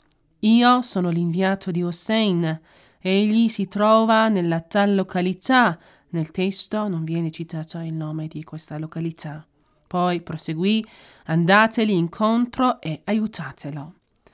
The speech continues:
Questo fatto venne comunicato a Ibn Ziyad, che ordinò di gettare Qais giù dal tetto del palazzo. Quando Hussein, la pace sia con lui, venne a sapere del martirio di Qais,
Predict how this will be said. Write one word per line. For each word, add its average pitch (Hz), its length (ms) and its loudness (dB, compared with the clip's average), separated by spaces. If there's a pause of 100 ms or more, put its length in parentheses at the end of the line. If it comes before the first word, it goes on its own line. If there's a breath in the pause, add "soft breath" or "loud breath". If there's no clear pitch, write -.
(440 soft breath)
Questo 277 300 0
fatto 330 320 4
venne 226 280 2
comunicato 208 760 0
a 175 80 2
Ibn 165 380 0
Ziyad, 185 580 2
che 160 160 -8
ordinò 170 460 0
di 175 160 -2
gettare 170 580 -4
Qais 202 540 0
giù 180 320 -4
dal 160 260 -4
tetto 165 300 -10
del 156 180 -6
palazzo. 175 720 -6 (380)
Quando 180 300 -2
Hussein, 220 600 0 (360 loud breath)
la 226 120 0
pace 220 240 -4
sia 165 200 -4
con 170 240 -2
lui, 196 260 0
venne 165 280 -2
a 156 40 -6
sapere 180 460 -8
del 160 180 -4
martirio 160 500 -6
di 160 160 -4
Qais, 185 640 -2